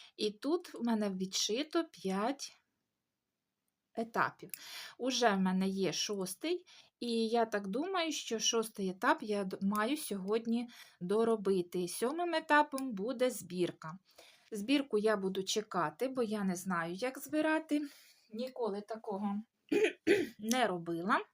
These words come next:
А наразі етапи, до речі, зовсім маленькі і легко відшиваються. Е, наразі в мене с-, на шостому етапі отут буде білим бекстич і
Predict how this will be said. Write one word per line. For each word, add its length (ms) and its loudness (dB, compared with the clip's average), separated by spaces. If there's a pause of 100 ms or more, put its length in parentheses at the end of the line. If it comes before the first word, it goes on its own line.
(1700)
А 160 6
наразі 640 4
етапи, 360 4
до 140 2
речі, 360 2
зовсім 440 -2
маленькі 480 -2
і 40 0
легко 320 -2
відшиваються. 920 -6 (760)
Е, 340 0
наразі 440 2
в 40 -2
мене 320 4
с-, 320 -2
на 280 2
шостому 480 0
етапі 400 -2
отут 400 -4
буде 300 -2
білим 420 0
бекстич 680 -2 (400)
і 320 2